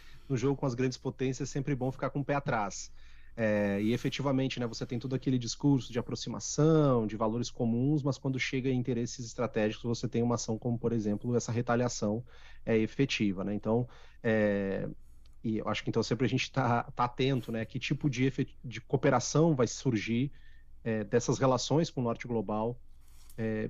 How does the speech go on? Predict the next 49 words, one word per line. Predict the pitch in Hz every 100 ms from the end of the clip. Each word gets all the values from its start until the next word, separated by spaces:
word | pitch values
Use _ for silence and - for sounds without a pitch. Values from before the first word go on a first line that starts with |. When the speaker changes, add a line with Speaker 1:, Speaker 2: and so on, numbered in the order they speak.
| -
Speaker 2:
de | 131 123
fato, | - 135 110 - 104
né, | 107
não | 107 113 123
só | - 113 117
na | 120
questão | - - 120
retórica, | 135 127 117 110 107
que | -
claro | 110 110 107
que | 156
importa, | 135 127 123 151
mas | 120 104
ela | 104
não | 107 104
pode | - 107 -
ser | - 113 120
o | 117
único | 110 120 -
fator | 139 - 120 123
a | 123
ser | - 120 131 139 107 101
levado | 123 113 131
em | 139
conta. | 131 117 101 101 - - - - -
É, | 123 117 117
e | 127
uma, | 127 139 131 113 107 104 - - - - - - -
uma | 127
questão | - 120 - 139
que | 143
também | 120 113 123
eu | 120
acho | -
que | 123
é |
bem | 104 135
relevante | 139 120 113 135
quando | 123
a | 120
gente | -
tá |
falando | 120 117
dessa | 113 117
discussão, | 101 - 110 151 147 123
acho | -
que | -
foi | 120 117
o | 113